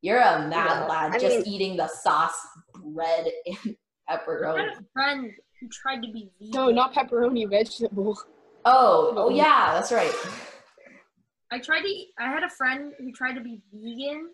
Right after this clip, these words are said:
Speaker 3: and so,
Speaker 4: Vegan.
Speaker 3: uh, they, whenever I went to their house, they got, like, a, like, whenever we had pizza, they got, like,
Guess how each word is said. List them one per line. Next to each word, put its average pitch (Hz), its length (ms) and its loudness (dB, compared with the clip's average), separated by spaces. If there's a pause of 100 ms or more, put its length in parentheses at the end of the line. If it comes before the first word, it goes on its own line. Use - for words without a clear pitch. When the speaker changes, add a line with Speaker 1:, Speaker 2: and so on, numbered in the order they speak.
(1000)
Speaker 3:
and 233 160 -14
so, 240 460 -6 (280)
Speaker 4:
Vegan. 190 300 -10 (420)
Speaker 3:
uh, 214 160 -4 (640)
they, 277 520 -6
whenever 285 520 -2 (600)
I 220 40 -8
went 254 160 -8
to - 60 -10
their 240 100 -8
house, 233 280 -8 (120)
they 247 220 -8
got, 254 180 -2
like, 240 180 -8
a, 208 80 -14 (460)
like, 214 160 -14
whenever 226 300 -6
we 233 80 -4
had 220 160 -10
pizza, 226 420 -12
they 220 120 -10
got, 262 180 0
like, 262 200 -4